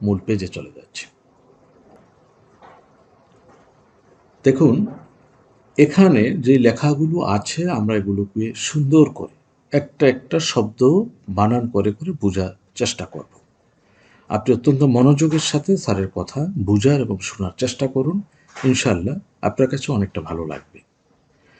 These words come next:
এখানে প্রথম যে লাইনটা আছে, সেই লাইনটার কথাটা হচ্ছে, "বাংলাদেশের সব অঞ্চলে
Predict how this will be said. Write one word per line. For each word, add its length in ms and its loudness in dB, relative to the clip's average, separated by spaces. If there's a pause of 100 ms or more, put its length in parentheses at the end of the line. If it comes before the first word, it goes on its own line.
(220)
এখানে 280 2
প্রথম 540 8
যে 380 4
লাইনটা 480 4
আছে, 260 -4
সেই 180 0
লাইনটার 440 2 (100)
কথাটা 320 -8
হচ্ছে, 480 -10 (1000)
"বাংলাদেশের 1200 4
সব 720 4 (200)
অঞ্চলে 800 -4